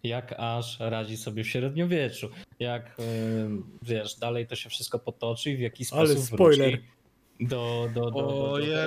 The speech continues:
Speaker 1: teraźniejszości.
Speaker 3: faktycznie, ale zaspoilerował.
Speaker 2: Trudno.
Speaker 1: Ale, ale jeśli, ale jeśli oglądaliście dwójkę, widzieliście zakończenie i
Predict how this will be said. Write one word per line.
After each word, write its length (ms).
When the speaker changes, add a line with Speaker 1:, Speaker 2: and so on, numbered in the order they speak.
Speaker 1:
teraźniejszości. 540
Speaker 3:
faktycznie, 920
ale 340
zaspoilerował. 920
Speaker 2:
Trudno. 400
Speaker 1:
Ale, 380
ale 180
jeśli, 420
ale 220
jeśli 240
oglądaliście 640
dwójkę, 420
widzieliście 500
zakończenie 720
i 420